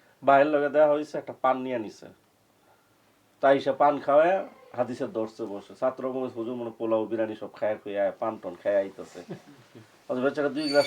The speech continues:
পানি খাইছে আর ভাইয়ের কাছে পানি চাইছে। <coughs>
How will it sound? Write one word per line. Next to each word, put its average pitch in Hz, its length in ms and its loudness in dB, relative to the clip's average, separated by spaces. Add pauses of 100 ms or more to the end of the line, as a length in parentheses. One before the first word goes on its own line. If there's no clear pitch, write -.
পানি 151 240 6
খাইছে 160 260 0
আর 151 60 8
ভাইয়ের 120 280 8
কাছে 131 180 -6
পানি 139 260 2
চাইছে। 151 380 -4 (1040)
<coughs> 622 880 10